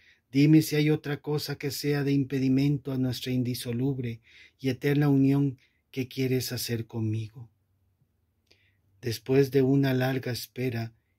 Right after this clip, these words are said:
y una diligentísima preparación, con mezcla de suavísimas consolaciones y de no poco padecer, llegó finalmente el suspirado día de la mística unión con Jesús,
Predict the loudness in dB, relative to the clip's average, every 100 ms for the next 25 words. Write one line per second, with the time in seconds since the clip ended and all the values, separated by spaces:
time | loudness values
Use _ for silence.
0 | _ 0 4 4 4 2 0 0 0 0
1 | -2 -4 -4 -2 -4 -4 -4 -8 -6 -6
2 | -6 -6 -4 -4 -6 -14 _ _ _ _
3 | _ _ _ _ 2 6 6 6 2 -2
4 | 0 -2 -2 -2 -2 -4 -4 -4 -6 -6
5 | -6 -6 -4 -4 -4 -4 -2 -2 -2 -6
6 | -12 -18 _ _ _ _ _ _ _ -2
7 | 2 4 6 4 2 0 -2 -2 -6 -6
8 | -4 -4 -4 -6 -6 -8 -14 _ _ _
9 | _ _ _ 0 2 4 4 4 2 4
10 | 6 6 4 2 -2 -6 -8 -8 -6 -4
11 | -2 -2 -4 -2 -2 -4 -6 _ _ _
12 | _ 0 2 4 4 2 -2 -6 -6 -4
13 | -2 0 0 0 -4 -6 -8 -8 -10 -10
14 | -10 -12 -14 -20